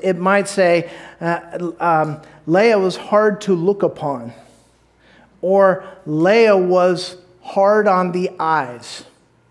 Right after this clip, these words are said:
okay? It's really hard to translate. We don't know exactly what it meant, but we know this,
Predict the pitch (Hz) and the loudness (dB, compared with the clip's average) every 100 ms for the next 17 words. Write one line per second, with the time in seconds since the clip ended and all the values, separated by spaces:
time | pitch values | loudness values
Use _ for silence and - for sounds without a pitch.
0 | _ - 165 208 220 - - - - 170 | _ -8 -2 0 -2 -12 -20 -20 -16 -12
1 | - 196 196 190 247 269 240 170 226 233 | -6 -4 -2 0 2 4 2 2 2 4
2 | 220 170 196 160 202 208 196 170 156 143 | 4 0 -6 -2 0 2 0 0 -2 0
3 | 185 214 202 202 202 202 190 165 156 196 | 0 0 0 0 0 0 -2 -2 0 2
4 | 220 226 220 190 202 196 196 175 180 254 | 2 0 0 2 4 4 2 2 2 2
5 | 254 - 170 175 196 196 180 175 247 277 | -2 -2 -2 0 2 2 2 4 4 2
6 | - | -2